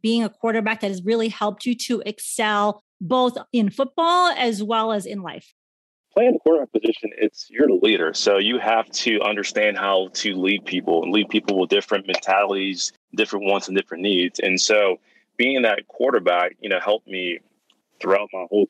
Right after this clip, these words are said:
Speaker 2: career, even to my personal and my sport career. And being the guy that people will look at to depend on, and that helps me as a coach, because at the end of the day,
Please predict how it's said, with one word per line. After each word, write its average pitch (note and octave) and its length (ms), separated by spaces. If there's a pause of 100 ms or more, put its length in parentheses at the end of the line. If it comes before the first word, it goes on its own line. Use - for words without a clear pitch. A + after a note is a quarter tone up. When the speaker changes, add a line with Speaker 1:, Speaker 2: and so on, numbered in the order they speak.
Speaker 2:
career, F#2 320 (100)
even G2 240
to - 180
my F2 120 (100)
personal G2 340
and G#2+ 140
my F2+ 80
sport E2+ 320
career. F2 340 (400)
And F#2+ 200 (340)
being A#2+ 440
the F2+ 100
guy G2 300
that F#2+ 140
people F#2 280
will F2 120
look G2 140
at F2+ 160
to E2 60
depend F#2+ 380
on, A2+ 260 (180)
and F#2 140
that G2 160
helps G2 260
me F#2+ 280 (200)
as - 200
a - 40
coach, F#2 400
because F#2 220
at F#2+ 120
the G#2 100
end F#2 80
of F#2+ 80
the F#2 40
day, G2 240